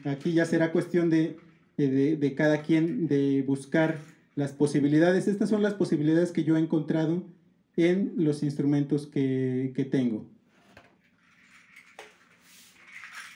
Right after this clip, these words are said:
Por supuesto, influye, como les decía,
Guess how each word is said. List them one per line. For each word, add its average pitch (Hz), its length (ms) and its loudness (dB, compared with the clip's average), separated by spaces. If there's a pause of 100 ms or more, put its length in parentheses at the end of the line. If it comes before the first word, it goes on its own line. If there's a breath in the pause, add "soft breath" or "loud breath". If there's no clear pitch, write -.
(1160)
Por 175 160 0
supuesto, 220 480 4
influye, 214 500 2
como 180 220 0
les 156 160 2
decía, 190 440 -2